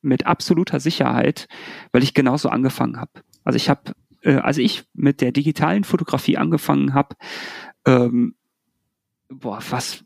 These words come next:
ich glaub, keine achthundert Euro für ein komplettes Set gehabt. Und das musste ich mir echt vom, mit Taschengeld und, ähm, ich hab damals ein, eine Computer A G in der Grundschule gehabt, wo ich echt kein, also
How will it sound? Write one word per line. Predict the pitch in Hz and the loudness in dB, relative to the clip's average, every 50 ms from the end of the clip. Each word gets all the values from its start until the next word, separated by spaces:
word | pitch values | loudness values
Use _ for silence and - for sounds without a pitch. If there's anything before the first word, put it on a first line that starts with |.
| - - - | -16 -8 -6
ich | - 71 - - - - - | -6 -4 -4 -6 -8 -6 0
glaub, | - 110 - - - - | 0 0 0 0 -2 0
keine | - 139 127 151 151 135 - - | 2 2 2 2 2 0 0 0
achthundert | 139 127 - - - 147 135 131 | -2 -2 0 0 2 2 2 2
Euro | - - 123 131 139 | 0 0 0 -2 -2
für | - - 147 | -4 -2 -4
ein | 127 - | -4 -2
komplettes | - 131 127 - 139 131 - - - - | -2 -4 -2 0 0 -2 -2 -4 -6 0
Set | - 131 - - | -2 -2 -2 0
gehabt. | - 151 143 156 - _ - - - _ _ - - - - - - | -2 -2 0 -2 -4 _ -8 -20 -20 _ _ -20 -20 -20 -20 -10 0
Und | - 147 127 117 | 0 2 4 2
das | 127 - 147 | 2 2 0
musste | 139 143 - - | 0 0 0 -4
ich | 143 - | -4 0
mir | - 135 135 - | 0 0 0 0
echt | - - 139 - - - | -2 -2 -4 -4 -8 -10
vom, | - - - 127 127 127 127 127 123 - _ _ _ _ - - - - - - - - - - _ _ - | -4 0 2 2 4 4 2 0 -2 -8 _ _ _ _ -20 -20 -20 -20 -20 -20 -20 -20 -20 -20 _ _ 2
mit | 135 135 - _ - _ - | 2 2 2 _ -20 _ -2
Taschengeld | - 151 147 - 160 139 127 135 127 127 127 127 127 127 123 - - | 0 0 2 2 2 2 2 2 0 0 0 0 0 -2 -2 -6 -8
und, | - - 123 123 120 123 120 120 120 117 117 - - - | -4 -2 0 0 0 0 0 0 0 0 -2 -6 -6 -2
ähm, | 131 127 123 123 123 113 - | 0 2 2 2 0 0 -2
ich | - - - | -2 -2 -2
hab | 131 _ - | -2 _ 2
damals | 127 123 123 120 120 - - - | 2 2 2 0 -2 -4 -4 -2
ein, | 127 120 120 120 120 - - - - 78 65 62 57 - - 87 90 - - 82 85 85 - | 0 2 2 2 0 0 -4 -6 -12 -12 -12 -14 -16 -16 -12 -10 -10 -10 -10 -10 -6 0 0
eine | 127 | 0
Computer | - - - 131 - - 185 - 185 151 | 2 2 0 2 4 2 2 2 2 0
A | 131 135 | 0 -2
G | 131 - 135 135 135 131 135 | 0 0 0 0 0 0 0
in | - | 0
der | 131 123 120 | 0 -2 0
Grundschule | - 147 151 - - - 143 135 127 | 0 -2 -2 -2 0 0 2 2 2
gehabt, | 127 127 131 135 135 - _ - - - | -2 -2 -2 -2 -4 -4 _ -16 -6 -2
wo | 135 135 | -2 0
ich | 127 - | 0 -2
echt | 131 131 - - | -4 -6 -6 -8
kein, | - - - - 139 135 131 - - - _ _ _ _ - - - - _ _ _ - - | -8 -6 -2 0 2 2 2 0 -2 -8 _ _ _ _ -14 -14 -14 -14 _ _ _ -12 -6
also | - 123 - 120 | -6 -4 -4 -6